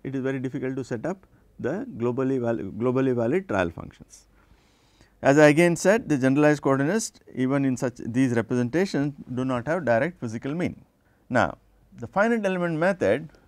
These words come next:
uh, basically aims to overcome these limitations. So, again let us now start by making some observations and some general remarks. Uh, what are the motivations for developing finite element method and what are the generic features,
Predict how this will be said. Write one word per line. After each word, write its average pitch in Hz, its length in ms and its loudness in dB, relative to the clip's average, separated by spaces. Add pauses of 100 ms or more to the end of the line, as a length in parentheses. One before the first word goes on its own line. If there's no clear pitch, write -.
(100)
uh, 113 260 -4
basically 175 720 2
aims 156 180 -2
to 143 140 0
overcome 143 560 -2 (180)
these 120 240 -4
limitations. - 720 -10 (1500)
So, 147 200 4
again 185 400 2
let 143 140 0
us 156 120 -4
now 160 200 2
start 147 360 0
by 143 200 2
making 139 340 -4
some 127 220 -6
observations 135 680 -4
and 123 140 -6
some 113 200 -4
general 110 300 -4
remarks. 139 500 -2 (500)
Uh, 104 500 -6
what 120 220 -2
are 143 80 0
the 135 120 -2
motivations 143 600 0
for 131 160 -6
developing 117 420 -4
finite 110 280 -8
element 107 260 -8
method 165 440 -4 (600)
and 107 480 -6 (360)
what 120 180 -4
are 113 100 0
the 113 100 -4
generic 113 400 -4
features, - 580 -6